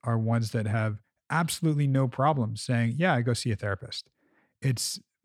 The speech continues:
again, mental health, not mental illness. You know, y-, you take your car, going back to that analogy, you take your car into the shop to get an oil change. You have to get the tires rotated. Like,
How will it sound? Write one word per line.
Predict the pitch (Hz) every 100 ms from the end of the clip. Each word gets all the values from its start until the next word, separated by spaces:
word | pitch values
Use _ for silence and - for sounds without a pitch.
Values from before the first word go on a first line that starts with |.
| -
again, | 143 123 131 107 110
mental | 127 135 123
health, | - - 123 - -
not | 131 117 127
mental | 123 117 117 131
illness. | 120 120 98 - - - _ _
You | 113
know, | 110 120 117
y-, | 135 - _
you | 127
take | 139 139 127
your |
car, | 110 - 135 127 113 110
going | 117 107
back | 113 110
to | 110
that | 113 127 - -
analogy, | 107 101 101 98 107
you | 110 131
take | 139 127
your | 117
car | - 127 127
into | 113
the | 113
shop | 107 131 120
to | -
get | 120 117
an | 117
oil | 151 123
change. | - 101 92 104 123
You |
have | 110 -
to |
get | 117 113
the |
tires | 104 123 147 127
rotated. | 110 104 101 104 95 110 -
Like, | 107